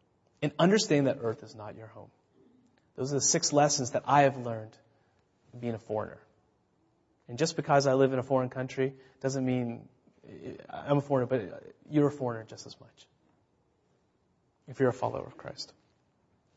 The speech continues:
So you, so again, embrace that concept.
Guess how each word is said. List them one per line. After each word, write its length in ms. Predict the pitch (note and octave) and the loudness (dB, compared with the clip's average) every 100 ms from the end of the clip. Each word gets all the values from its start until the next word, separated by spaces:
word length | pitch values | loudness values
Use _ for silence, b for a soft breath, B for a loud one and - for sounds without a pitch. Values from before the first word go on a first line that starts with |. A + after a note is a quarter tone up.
| _ _ _ _ _ _ _ _ _ _ _ _ _ _ b | _ _ _ _ _ _ _ _ _ _ _ _ _ _ b
So 120 | - C#3 | -4 -2
you, 120 | C3+ - b b | -4 -8 b b
so 160 | - D3 | -2 2
again, 320 | C3+ C3 A#2+ - - _ _ _ _ _ _ - | 4 4 2 -4 -20 _ _ _ _ _ _ -12
embrace 380 | B2+ C#3 C#3+ C#3 | -2 2 2 2
that 140 | A#2 | -8
concept. 540 | - A2 G2+ A2+ - | -10 -16 -16 -16 -18